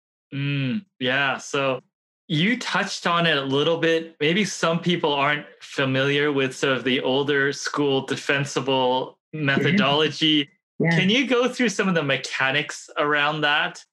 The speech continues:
Speaker 1: for someone that has no experience in that?
Speaker 2: Yeah,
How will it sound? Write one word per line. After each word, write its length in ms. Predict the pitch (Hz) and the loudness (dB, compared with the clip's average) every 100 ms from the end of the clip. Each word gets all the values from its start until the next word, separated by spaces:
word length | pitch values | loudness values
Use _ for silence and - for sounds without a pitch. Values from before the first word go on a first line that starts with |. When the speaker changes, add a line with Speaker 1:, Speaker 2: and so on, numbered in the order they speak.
| _ _ - | _ _ -4
Speaker 1:
for 120 | 160 | -2
someone 360 | 139 156 151 147 | 0 -2 0 0
that 280 | 139 131 - - | 0 0 -4 -12
has 460 | 139 - 143 139 | -8 -2 0 0
no 160 | 139 135 | -2 -2
experience 680 | 131 - - 131 120 110 104 | -4 -8 -2 0 0 -4 -8
in 120 | 104 | -8
that? 280 | 95 90 - _ _ _ _ _ _ _ | -6 -10 -16 _ _ _ _ _ _ _
Speaker 2:
Yeah, 120 | 285 | -2